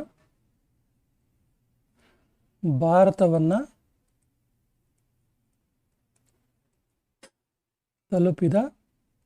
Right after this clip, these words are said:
ಮೊದಲ ವಿದೇಶಿಗರು ಅಂತ ಕೇಳಿದ್ರೆ ಪೋರ್ಚುಗೀಸರು ಅಂತ ಹೇಳ್ಬೇಕಾಗತ್ತೆ. ಯಾಕಂದ್ರೆ ಪೋರ್ಚುಗೀಸರ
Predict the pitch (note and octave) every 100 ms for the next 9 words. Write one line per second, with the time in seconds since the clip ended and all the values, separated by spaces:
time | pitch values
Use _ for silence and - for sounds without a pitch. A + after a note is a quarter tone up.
0 | _ _ _ _ _ _ _ _ _ _
1 | _ _ _ _ _ _ _ _ _ _
2 | _ _ - F3 E3 G3 G#3+ E3+ D#3+ F#3
3 | F#3 F#3 D#3+ D#3 E3 - F3+ E3 E3 D#3
4 | F3 G#3 D#3 E3 _ _ _ _ _ _
5 | _ _ _ _ _ _ _ _ _ _
6 | _ _ _ _ _ _ _ _ _ _
7 | _ _ _ _ _ _ _ _ _ _
8 | G#3+ G#3+ - G3+ F#3+ G3+ F3 D3+ E3 D3+
9 | F3+ D#3+ - G#3 F3+ G3 G#3 E3+ G#3 G#3+
10 | - A3 G#3 A3+